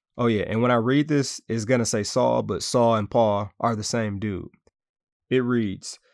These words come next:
"Meanwhile, Saul was still breathing out murderous threats against the Lord's disciples. He went to the high priest and asked him for letters to the synagogues in Damascus, so that if he found any there who belonged to the way, whether men or women, he might take them as prisoners to Jerusalem.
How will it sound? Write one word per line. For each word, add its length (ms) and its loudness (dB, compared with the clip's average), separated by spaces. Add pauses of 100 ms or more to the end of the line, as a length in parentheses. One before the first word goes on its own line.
(240)
"Meanwhile, 600 4
Saul 340 2
was 140 0
still 260 0
breathing 420 0
out 240 0
murderous 440 0
threats 280 -2
against 280 -6
the 60 -8
Lord's 300 -6
disciples. 640 -6 (320)
He 140 0
went 220 2
to 80 -4
the 100 2
high 180 2
priest 320 -2
and 120 -4
asked 300 -2
him 100 -4
for 140 -10
letters 320 -4
to 80 -14
the 100 -8
synagogues 580 -4
in 60 -8
Damascus, 680 -10 (420)
so 100 0
that 160 4
if 100 -4
he 80 0
found 420 2
any 220 -2
there 460 2 (220)
who 140 -2
belonged 440 -2
to 60 -10
the 80 -4
way, 340 0 (220)
whether 280 0
men 380 0
or 180 -6
women, 340 0
he 200 -8
might 280 0
take 220 -4
them 120 -6
as 100 -10
prisoners 460 -4
to 120 -10
Jerusalem. 580 -8